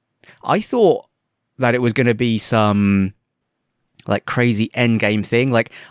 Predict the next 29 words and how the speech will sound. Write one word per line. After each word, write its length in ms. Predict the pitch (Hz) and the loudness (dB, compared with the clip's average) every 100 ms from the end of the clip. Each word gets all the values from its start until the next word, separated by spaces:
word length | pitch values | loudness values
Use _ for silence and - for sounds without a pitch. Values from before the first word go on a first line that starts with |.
| - | -2
I 140 | 156 | -2
thought 200 | - 185 | 2 2
it 40 | 139 | 2
was 80 | |
gonna 120 | 127 117 | 0 -2
be 60 | |
something 260 | 107 117 110 | -2 -4 -2
really 320 | 104 120 110 | 2 2 0
funny, 380 | - 127 113 95 | 0 0 0 0
like, 500 | 98 92 95 - - _ _ _ _ _ _ _ _ _ _ _ - | 0 0 -2 -8 -18 _ _ _ _ _ _ _ _ _ _ _ -2
you 100 | 139 | 2
know 120 | 175 | 2
the 100 | 156 | 0
fingerprint 600 | - 156 147 143 147 135 | 0 0 0 -2 -4 -4
kit? 320 | - 156 180 - _ _ _ _ | -2 -2 -2 -10 _ _ _ _
And 140 | 123 120 | -2 2
you 80 | 120 | 2
know 300 | 127 127 120 | 2 2 2
that 340 | 117 113 - - | 2 0 -4 -4
there's 160 | 120 | 0
only 180 | 131 131 | 2 2
enough 280 | 123 120 - | 0 0 -4
dust 300 | 117 127 117 | -4 -4 -2
in 80 | 113 | -2
there 180 | 110 107 | 0 0
for, 100 | 107 | 0
like, 120 | 104 | -2
one 300 | 110 110 113 | 0 2 2
application. 800 | 110 92 107 110 104 - - - | 0 -4 -4 -2 -2 -4 -8 -10